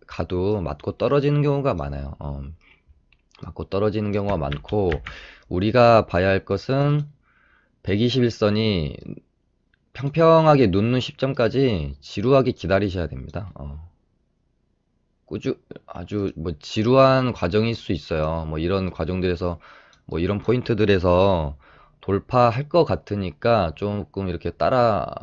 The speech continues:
살 수도 있고, 이런 구간 쌍바닥일 거-, 이니까, 어, 좋은 포인트로 보고 진입할 수도 있고, 이런 구간에서 돌파로 보고 진입할 수도 있고, 이런 구간에서 돌파로 보고 진입할 수도 있죠. 음. 근데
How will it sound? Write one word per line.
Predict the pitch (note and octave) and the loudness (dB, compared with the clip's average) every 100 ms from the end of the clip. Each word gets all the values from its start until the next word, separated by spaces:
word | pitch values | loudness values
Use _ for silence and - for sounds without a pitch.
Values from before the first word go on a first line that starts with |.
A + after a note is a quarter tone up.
| - - | -12 -14
살 | - C3 | -10 -10
수도 | C3 - | -6 -4
있고, | E2 - D#2 | -4 -6 -8
이런 | D2 G#2 G#2+ | -2 -2 -2
구간 | F2 D#2+ A2+ | -2 -2 -4
쌍바닥일 | D3 - G#2+ A2 G#2+ F#2+ E2+ D2 | -6 -8 -4 -2 0 -2 -4 -6
거-, | E2 - - | -6 -8 -8
이니까, | D#2+ D#2+ - D#2+ A2 - _ _ _ _ _ _ _ _ | -8 -8 -6 -6 -6 -10 _ _ _ _ _ _ _ _
어, | - - - - - | -18 -14 -12 -12 -10
좋은 | - F#2 F#2 | -6 -4 -2
포인트로 | A#2 A#2+ - A2 G2 - | -2 -4 -2 0 0 -4
보고 | - F2 F2+ | -6 -4 -4
진입할 | - F2+ F2+ F#2 | -4 -4 -4 -4
수도 | - D#2 | -6 -6
있고, | C#2+ - G#2+ B2+ C#3+ D3 - - _ | -4 -4 -2 0 -2 -6 -18 -20 _
이런 | - F#2 F#2+ | -6 -4 -4
구간에서 | F2+ F#2+ F#2 - C3 C#3+ C#3 - - | -2 -2 -2 0 0 2 -2 -8 -6
돌파로 | F2+ - G2+ G2+ | -6 -2 -2 -2
보고 | F#2+ F#2+ | 0 -2
진입할 | - - E2 D#2+ D#2+ | -4 -6 -6 -6 -8
수도 | - D#2 | -10 -10
있고, | C2+ - C2 C2+ _ _ _ | -10 -12 -16 -16 _ _ _
이런 | - A2 C#3 | -6 -2 2
구간에서 | C3+ C#3 C#3 B2+ | 4 4 4 0
돌파로 | - F#2 - G#2 G2+ | -2 -2 0 0 0
보고 | F#2+ F2+ | -2 -4
진입할 | - F2 F2 | -2 -2 -2
수도 | G2+ - D#2 | -4 -6 -6
있죠. | D2 - D#2+ C#3+ - - | -6 -6 -6 -6 -10 -12
음. | C#2+ C#2+ C#2+ - - - _ | -8 -8 -10 -16 -20 -20 _
근데 | G2 G#2 G2+ | 0 0 0